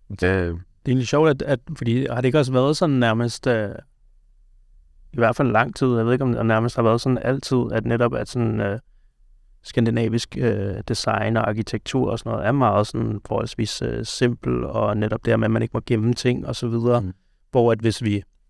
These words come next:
Speaker 2: hvis vi kiggede på madscenen for eksempel,
Speaker 1: Mm.
Speaker 2: øh, så det vi er blevet kendt på i, i Danmark var netop det måske i starten med, øh, sådan med nyt nordisk og så videre.
Speaker 1: Mm.
Speaker 2: Men så lige pludselig så rykker det sig, og så begynder, øh, øh, kokke at være influeret enormt meget af,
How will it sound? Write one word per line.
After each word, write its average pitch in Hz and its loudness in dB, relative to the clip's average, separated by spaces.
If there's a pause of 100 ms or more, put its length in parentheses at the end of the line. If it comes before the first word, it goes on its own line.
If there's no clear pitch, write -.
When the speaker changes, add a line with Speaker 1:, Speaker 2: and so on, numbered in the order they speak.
(640)
Speaker 2:
hvis - -8
vi - -8
kiggede 120 2
på 107 0
madscenen 107 2
for - -8
eksempel, 107 -4
Speaker 1:
Mm. 104 -2
Speaker 2:
øh, 98 -6
så 117 0 (240)
det 120 2
vi 117 2
er 113 0
blevet 113 -4
kendt 117 -2
på 117 0
i, 107 -4
i 120 -10
Danmark 123 0
var 117 0 (400)
netop 135 2 (100)
det 143 2
måske 135 -4
i 107 -4
starten 156 -2 (120)
med, 110 -2
øh, 117 -6
sådan 110 0
med 110 0
nyt 120 0
nordisk 120 -2
og 131 -4
så 127 -2
videre. 120 0 (180)
Speaker 1:
Mm. 104 -20 (220)
Speaker 2:
Men 113 0
så 135 0
lige 135 2
pludselig 123 0
så 143 -2
rykker 120 2
det 123 2
sig, 113 2
og 101 0
så 127 -4
begynder, 117 -2 (160)
øh, 110 -2
øh, 110 -4
kokke 110 2
at 113 4
være 113 2
influeret 120 0
enormt 117 0
meget 107 0
af, 110 -8